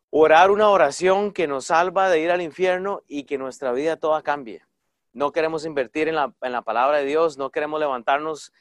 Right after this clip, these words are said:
a hacer un devocional, no queremos venir a la iglesia, aunque en el contexto de hoy es diferente, estamos en esta pandemia, no todos van a venir, hay gente allá conectada, y yo entiendo eso,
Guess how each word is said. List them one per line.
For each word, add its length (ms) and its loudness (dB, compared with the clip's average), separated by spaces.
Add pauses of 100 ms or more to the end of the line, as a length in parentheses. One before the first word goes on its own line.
(160)
a 60 -2
hacer 220 -4
un 100 -6
devocional, 720 -2 (360)
no 180 -6
queremos 320 -2
venir 240 0
a 80 2
la 60 0
iglesia, 520 -2
aunque 280 -6
en 40 -6
el 60 -10
contexto 720 -6 (100)
de 160 -2
hoy 220 2
es 80 -4
diferente, 480 -8
estamos 360 -6
en 60 -8
esta 160 -6
pandemia, 480 -2
no 140 -8
todos 240 0
van 120 -4
a 100 -4
venir, 340 -4
hay 120 -4
gente 320 -6
allá 240 -2
conectada, 540 -2
y 80 -6
yo 100 -2
entiendo 460 0
eso, 220 -2